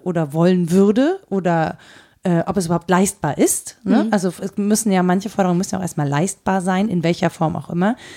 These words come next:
Speaker 1: Ähm, ich habe aber schon den Anspruch an mich, das auszuprobieren und zu gucken,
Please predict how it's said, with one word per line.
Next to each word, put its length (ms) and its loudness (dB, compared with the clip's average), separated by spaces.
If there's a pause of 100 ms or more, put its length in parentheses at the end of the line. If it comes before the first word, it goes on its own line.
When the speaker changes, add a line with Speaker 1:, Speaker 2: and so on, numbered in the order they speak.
(340)
Speaker 1:
Ähm, 300 4
ich 180 -2
habe 100 0
aber 140 2
schon 220 2
den 160 2
Anspruch 380 -2
an 100 0
mich, 100 -2
das 220 -12 (100)
auszuprobieren 960 0 (300)
und 160 0
zu 100 -2
gucken, 460 0